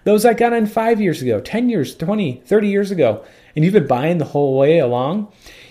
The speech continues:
you've built a huge stack likely, likely. You've been accumulating a massive amount. You have a huge insurance policy. You have a huge savings. You have, uh, potentially your retirement account or a decent amount of retirement in, in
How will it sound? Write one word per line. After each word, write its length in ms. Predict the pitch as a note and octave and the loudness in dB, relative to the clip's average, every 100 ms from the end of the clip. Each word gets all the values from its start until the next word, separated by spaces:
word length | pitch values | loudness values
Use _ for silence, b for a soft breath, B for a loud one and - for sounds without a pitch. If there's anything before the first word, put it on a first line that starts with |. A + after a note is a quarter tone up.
| B | B
you've 480 | E3 A3+ F#3+ D3+ - _ - D3+ | 4 4 2 -4 -14 _ -20 0
built 260 | E3+ G3+ F#3+ | 6 6 4
a 60 | |
huge 300 | C#3 F#3+ - | 2 2 2
stack 300 | - E3 D#3 | 2 2 4
likely, 460 | B2+ G#2+ A2 A#2+ - | 0 0 -6 -8 -6
likely. 360 | B2 A2+ A2+ C#3+ | -4 -4 -4 -10
You've 160 | C#3+ | -6
been 80 | C#3+ | -6
accumulating 540 | C#3 - F#3 E3 C3 B2 | -6 -6 -2 0 0 -4
a 40 | |
massive 460 | A2+ C3 D#3+ D#3+ A#2+ | -4 -4 -4 -6 -8
amount. 480 | A2+ C3 D3 B2 b b b b b | -6 -6 -6 -8 b b b b b
You 320 | E3 D3+ F#3 | -10 -2 0
have 420 | B3 D#3 C#3+ C#3+ D3 | 0 0 0 0 0
a 120 | D3+ | -2
huge 640 | D3 E3+ F#3+ F#3+ E3+ - | -2 -2 0 0 -2 -8
insurance 420 | G3 F3+ G#3 G#3 G#3 | -6 -2 0 -2 0
policy. 400 | D3 A#2+ - A2+ | -2 -2 -8 -8
You 100 | C3 | -4
have 180 | D#3 D3+ | -2 -2
a 40 | |
huge 500 | D#3 - B2+ B2+ - B B | -2 -2 -2 -2 -6 B B
savings. 640 | - - E3+ C#3+ A2 G#2 | -6 0 2 2 -4 -4
You 100 | B2 | -6
have, 400 | C3 B2 B2 B B B B B _ - | -2 -2 -2 B B B B B _ -18
uh, 120 | G2 _ - | -18 _ -20
potentially 640 | - B2+ - C#3 C#3 C#3 | -12 -10 -2 0 0 -4
your 360 | C#3+ C#3+ D3 C#3+ | -14 -10 -2 0
retirement 480 | E3+ - G#3 C#4 D#3 | 0 2 2 2 -2
account 420 | - A2+ C3 - - | -4 -10 -12 -18 -8
or 220 | C#3 C3 | -2 0
a 60 | C3 | 0
decent 300 | D#3 E3 E3 | -2 -2 -4
amount 180 | E3 F#3+ | -2 -2
of 60 | |
retirement 500 | C3+ - A2+ G#2+ G#2+ | -4 -4 -6 -8 -10
in, 220 | - C3 B2 | -8 -8 -6
in 320 | C3 B2 | -6 -6